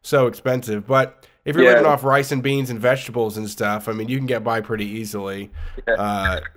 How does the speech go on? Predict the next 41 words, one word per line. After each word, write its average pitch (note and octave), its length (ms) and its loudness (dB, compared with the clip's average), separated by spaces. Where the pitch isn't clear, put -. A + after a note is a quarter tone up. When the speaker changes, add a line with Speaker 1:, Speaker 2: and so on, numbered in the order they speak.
Speaker 1:
tofu A#2 540 0
and G#2+ 100 -4
stuff A2 280 -2
Speaker 2:
Yeah. A#2+ 60 -6
Speaker 1:
is G#2 80 -8
pretty G#2+ 240 -6
cheap. G#2+ 400 -6
Especially, E3 400 2
like, B2 320 2
it's C#3+ 160 -4
crazy G3+ 320 0
because D3+ 380 -4
at, C#3 120 -4
like, C3 180 -4
the B2+ 80 -6
regular D3 360 -4
grocery C#3 420 -4
store, D3+ 480 -2
tofu C#3+ 380 -2
is, C3+ 100 -4
like, A#2+ 140 -4
two C#3+ 260 -6
and C3+ 120 -4
three C3 200 -6
dollars, B2+ 560 -2
but A#2 220 -4
there's, A#2 300 -2
like, A2+ 180 -4
a G#2+ 60 -8
Chinese B2 520 -2
grocery C#3+ 360 -2
Speaker 2:
Yeah. C3+ 80 2
Speaker 1:
store C#3+ 240 2
at C3 60 -8
the A#2 100 -6
end B2 120 -4
of B2+ 80 -2
my A#2+ 120 -2
street C#3 480 -6
where B2 160 -2
it's A2+ 120 -6